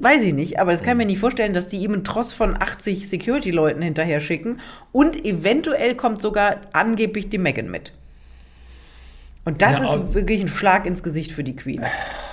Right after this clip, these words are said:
Speaker 2: Wir werden es für sie beobachten, hier bei Fatal Royal.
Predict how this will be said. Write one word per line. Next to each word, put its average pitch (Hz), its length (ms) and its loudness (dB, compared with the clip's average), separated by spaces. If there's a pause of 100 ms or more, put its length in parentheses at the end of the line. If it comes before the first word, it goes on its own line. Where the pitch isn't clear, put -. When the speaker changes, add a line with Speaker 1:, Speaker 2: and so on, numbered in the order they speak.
(360)
Speaker 2:
Wir 107 140 -4
werden 117 220 2
es 113 200 -4
für 110 120 -6
sie 110 260 -2
beobachten, 104 680 -2
hier 120 240 -2
bei 95 340 0
Fatal 95 460 -4
Royal. 82 520 -4